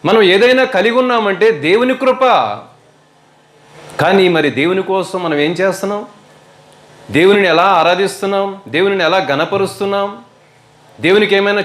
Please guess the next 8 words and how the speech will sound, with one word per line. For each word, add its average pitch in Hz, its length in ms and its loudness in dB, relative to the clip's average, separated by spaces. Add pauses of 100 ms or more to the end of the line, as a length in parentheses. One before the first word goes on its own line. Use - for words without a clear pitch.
(120)
చేస్తున్నామా 202 460 -2
మనం? 190 340 -2 (1400)
దేవుడు 262 320 4
అన్నీ 269 260 2
ఇస్తున్నాడు, 294 840 2
అనుభవిస్తున్నావు, 220 760 -2
కానీ, 143 760 -2 (160)
ఆ, 151 220 -2